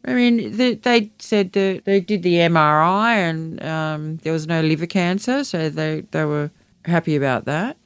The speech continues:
But the cirrhosis didn't really show up 'cause there was, unless you have a biopsy, they can't actually test for that.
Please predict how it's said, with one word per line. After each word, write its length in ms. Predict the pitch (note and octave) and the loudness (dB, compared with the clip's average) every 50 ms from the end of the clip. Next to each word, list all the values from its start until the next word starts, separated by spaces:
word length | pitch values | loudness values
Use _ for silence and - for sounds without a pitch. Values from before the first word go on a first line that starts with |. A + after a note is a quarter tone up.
| _ - | _ -4
But 280 | - D#3+ D3 - - - _ _ | 0 0 0 0 -2 -6 _ _
the 460 | - D#3 D#3 D3+ D3+ D3+ D3+ D3+ D3+ | -2 0 2 2 2 2 2 0 0
cirrhosis 680 | D3 - - F3 D#3 D#3 D#3 D#3+ E3 E3 - D#3 D3 D3+ - | -2 -4 -4 -2 0 2 4 4 2 2 -2 -6 -10 -10 -8
didn't 320 | - D#3 C#3+ C3 B2 - | -6 -6 -4 -4 -6 -8
really 640 | - B2+ C#3+ C#3+ C#3 C3+ C3+ C3+ C3+ C3+ C3 C3 B2 | -6 -4 -2 -2 -2 -2 -2 -2 -2 -2 -2 -4 -6
show 340 | C3 - - - C3 C3+ C3+ | -8 -10 -8 -6 -4 -4 -2
up 200 | D3 D#3 - A3+ _ _ _ _ _ | -2 -4 -4 -8 _ _ _ _ _
'cause 180 | - C#3+ C3 C3+ | -6 -6 -4 -2
there 120 | C3+ C3+ | -2 -2
was, 180 | C3+ B2+ C#3+ D3 - _ _ _ _ _ _ - | -2 -2 -6 -12 -16 _ _ _ _ _ _ -6
unless 320 | - D#3 E3 F3+ F3+ - - | -2 2 2 4 2 4 4
you 60 | F3+ | 4
have 120 | F3 E3 D3 | 4 4 2
a 100 | C#3+ - - _ _ _ _ - - | 0 -2 -6 _ _ _ _ 0 2
biopsy, 760 | D#3+ D#3+ E3+ F3 F3+ E3 A#2+ - - - - - C#3+ D3+ | 4 6 6 6 4 4 2 0 -4 -14 -12 -8 -8 -6
they 100 | C#3+ D#3 | -6 -8
can't 280 | C#3+ - D#3+ D3+ C#3+ C#3 | -8 -8 -8 -8 -8 -8
actually 280 | C#3 - - - C3+ B2+ | -10 -12 -14 -16 -16 -14
test 300 | - - C#3 C#3+ - - | -12 -10 -12 -12 -12 -14
for 80 | - - | -14 -12
that. 200 | - - - | -12 -12 -14